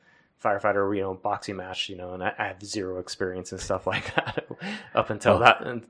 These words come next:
Speaker 1: up until then. And that's what I said, you know, I always want, like, I, I wanna be a doer. I just don't wanna, like, talk the shit.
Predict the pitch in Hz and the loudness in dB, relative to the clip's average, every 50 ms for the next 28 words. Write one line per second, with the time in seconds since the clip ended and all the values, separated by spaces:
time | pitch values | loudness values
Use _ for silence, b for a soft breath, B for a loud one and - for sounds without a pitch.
0 | - - 127 120 117 110 120 117 110 110 110 110 117 120 120 117 113 - 127 120 | 4 4 4 4 4 2 2 4 4 4 4 4 6 6 6 6 6 6 6 6
1 | 117 113 - - - - 113 107 107 107 - - 110 110 107 - 107 107 107 117 | 6 6 4 2 2 2 2 2 2 -2 -2 2 2 2 2 2 2 2 2 0
2 | 120 117 117 113 113 110 - - 110 110 107 104 - _ _ _ _ _ _ _ | 0 0 -2 -2 -2 -4 -6 -2 -2 -2 -2 -2 -6 _ _ _ _ _ _ _
3 | _ _ _ _ _ _ _ _ _ _ _ _ - - - 113 113 110 - - | _ _ _ _ _ _ _ _ _ _ _ _ -6 0 0 2 2 0 0 0
4 | 110 117 123 127 135 123 131 123 123 117 120 117 113 104 98 92 90 101 117 117 | 2 2 2 2 2 2 2 0 0 2 0 -2 0 2 2 0 0 -2 -2 -2
5 | - 143 131 123 117 113 110 - 107 104 104 - _ _ _ _ _ _ _ _ | -2 0 0 0 -2 -4 -2 -2 -2 -2 -2 -4 _ _ _ _ _ _ _ _
6 | - - 123 117 113 - - 104 - - - 101 90 - - _ | -8 -2 0 0 0 -2 -6 -8 -6 -2 -2 -2 -2 -2 -6 _